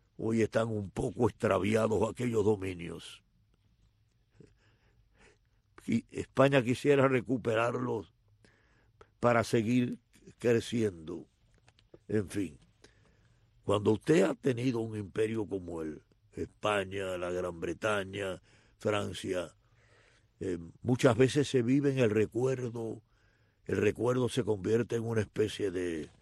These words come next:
de quimera. Pero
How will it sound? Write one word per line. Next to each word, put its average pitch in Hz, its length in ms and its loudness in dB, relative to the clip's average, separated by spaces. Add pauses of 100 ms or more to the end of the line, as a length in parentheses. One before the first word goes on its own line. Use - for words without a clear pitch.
(380)
de 95 460 0
quimera. 101 760 -2 (1300)
Pero 147 360 4